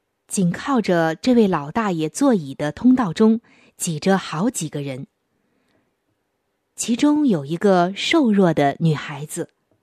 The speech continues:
看上去不到二十岁的样子，被来往穿行的旅客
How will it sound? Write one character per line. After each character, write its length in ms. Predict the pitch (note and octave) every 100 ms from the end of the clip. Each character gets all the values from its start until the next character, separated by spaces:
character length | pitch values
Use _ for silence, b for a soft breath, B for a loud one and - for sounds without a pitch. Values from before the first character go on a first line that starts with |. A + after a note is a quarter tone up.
| _ _ _ _ _ _
看 180 | - D#4+
上 160 | C#4 G#3
去 300 | - F#3+ E3
不 160 | -
到 160 | G#3+ A3
二 260 | - C4+ B3
十 160 | -
岁 220 | E3 F3
的 80 | D#3
样 240 | D#3 D#3+ D3
子， 240 | - - _ _ _ _ _ _ _ _ _ _ _
被 220 | A3+ G3+
来 240 | F3 E3 A#3
往 260 | G#3+ C#3
穿 300 | C#3+ - C#4
行 200 | C#4+ F#3
的 120 | G#3+ G#3
旅 180 | C#3+ -
客 360 | - G#3+ D3+